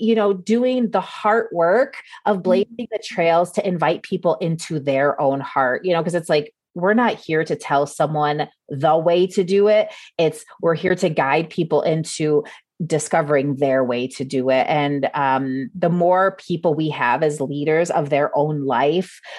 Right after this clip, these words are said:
Speaker 1: the more problems we can solve in the world, the more peaceful the world can be. And we won't be as threatened by other people's beliefs that may conflict
Speaker 2: Yes.
Speaker 1: with our own when we're living from our own authentic place.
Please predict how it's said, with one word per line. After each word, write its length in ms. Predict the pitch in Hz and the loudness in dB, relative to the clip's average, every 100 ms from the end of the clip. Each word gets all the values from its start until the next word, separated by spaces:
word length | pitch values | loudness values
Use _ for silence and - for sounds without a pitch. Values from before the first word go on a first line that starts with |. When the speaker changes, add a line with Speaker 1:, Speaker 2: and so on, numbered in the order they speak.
| - | -4
Speaker 1:
the 100 | 175 | 0
more 380 | 160 156 156 143 | 2 2 4 2
problems 640 | 143 - 160 170 180 175 170 | -2 0 2 2 2 0 0
we 140 | 180 | -2
can 220 | 175 165 | -2 -4
solve 380 | 160 151 143 156 | -2 0 2 2
in 120 | 160 | -2
the 80 | 160 | 0
world, 320 | 151 160 160 | 2 2 2
the 60 | 156 | 2
more 180 | 147 - | 0 -2
peaceful 640 | - - 185 - 185 170 | -6 -4 -4 -2 0 0
the 100 | 165 | 0
world 420 | 156 151 151 151 | 0 2 2 0
can 220 | - 156 | -4 -4
be. 480 | 147 151 151 151 151 - - - | -4 -4 -4 -4 -4 -8 -10 -2
And 380 | 165 156 156 160 | 0 0 0 -2
we 160 | 170 | -2
won't 300 | 165 175 185 | 0 0 0
be 160 | 226 220 | 0 2
as 280 | 156 147 - _ _ _ - | 0 -4 -14 _ _ _ -4
threatened 680 | 160 233 175 165 175 214 214 | 0 2 2 2 2 -2 -2
by 460 | - 175 180 185 - - | 0 2 2 0 -2 0
other 240 | 214 233 | 2 2
people's 800 | 226 - 220 220 202 202 196 - - _ _ 185 | 0 -2 0 2 2 0 -4 -14 -20 _ _ -6
beliefs 560 | 170 208 214 311 269 - | 0 0 0 -2 -4 -2
that 160 | 208 202 | -4 0
may 200 | 208 214 | 0 0
conflict 480 | 220 233 220 233 180 | 0 -2 0 -4 -4
Speaker 2:
Yes. 40 | |
Speaker 1:
with 160 | - - | -8 -2
our 260 | 226 208 - | 0 2 2
own 380 | 381 349 185 190 | 2 4 2 -2
when 140 | 202 | -2
we're 120 | 214 | 0
living 300 | 214 226 247 | 0 0 -2
from 320 | 233 233 233 - | 0 0 0 0
our 180 | 220 - | 0 2
own 200 | 240 240 | 2 2
authentic 580 | 233 233 294 381 226 - | 2 0 -4 -2 -4 -2
place. 680 | - 117 104 156 - - | -2 0 0 -4 -6 -12